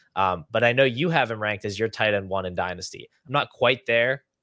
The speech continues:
but I definitely think he's in the conversation. Uh, and I'd love to hear you just make the,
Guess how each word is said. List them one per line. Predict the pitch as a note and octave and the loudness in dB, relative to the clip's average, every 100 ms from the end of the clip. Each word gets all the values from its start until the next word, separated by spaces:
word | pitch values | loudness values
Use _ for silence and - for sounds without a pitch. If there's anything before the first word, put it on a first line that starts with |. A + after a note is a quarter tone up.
| _ | _
but | G#2+ | -2
I | G2+ | 2
definitely | A2+ - A#2 | 2 0 -2
think | - A2 | -4 -8
he's | G#2 | -8
in | A2 | -8
the | G2+ | -8
conversation. | A2 G2 F#2 - G2 A#2+ A#2 - _ - | -6 -6 -6 -6 -4 -4 -6 -10 _ 0
Uh, | A2 | 2
and | G#2 | 4
I'd | G#2+ A2+ | 2 2
love | C3 | 0
to | B2 | 0
hear | A2+ A#2+ | -2 -4
you | A2 G#2 | -4 -6
just | F#2+ G2+ | -8 -6
make | G2+ - | -6 -6
the, | F#2+ | -10